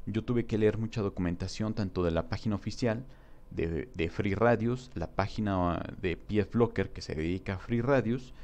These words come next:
y está un poco revuelta. Entonces, para aterrizar todo esto, tuve que mezclar y llegar a una conclusión de todo esto, aplicarlo y, pues,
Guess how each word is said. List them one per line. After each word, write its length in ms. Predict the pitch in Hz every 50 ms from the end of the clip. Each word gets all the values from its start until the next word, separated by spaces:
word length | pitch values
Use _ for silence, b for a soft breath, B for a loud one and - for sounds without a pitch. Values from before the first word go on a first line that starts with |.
| B B B B B B B B - - - - -
y 320 | 135 135 143 160 165 - -
está 260 | 95 95 - - 135
un 120 | 120 123
poco 200 | 123 - - -
revuelta. 480 | - 110 107 98 101 117 120 127 120 107
Entonces, 400 | 92 87 - 104 - - 120 -
para 380 | - - 92 87 87 85 - - -
aterrizar 600 | 87 - - - 87 85 90 90 - - 107 -
todo 240 | - 123 113 101 104
esto, 200 | 101 - - - -
tuve 240 | - 123 117 117 113
que 100 | - 113
mezclar 800 | 107 110 107 104 - - - 107 101 98 101 104 117 123 117 - - - -
y 80 | 95
llegar 320 | 95 98 92 90 98 95 95
a 80 | 95
una 200 | 98 98 101 101
conclusión 600 | 95 - 92 87 85 - 95 92 - - 104 101 98
de 80 | 92
todo 380 | - - 98 98 98 101 101 104
esto, 360 | 110 107 - - - 147 - - B B B B B B B B - -
aplicarlo 760 | 90 87 - - 95 95 - - 117 117 117 120 143 170 - - - - - -
y, 140 | - 95 92
pues, 480 | - - 90 87 82 - - - -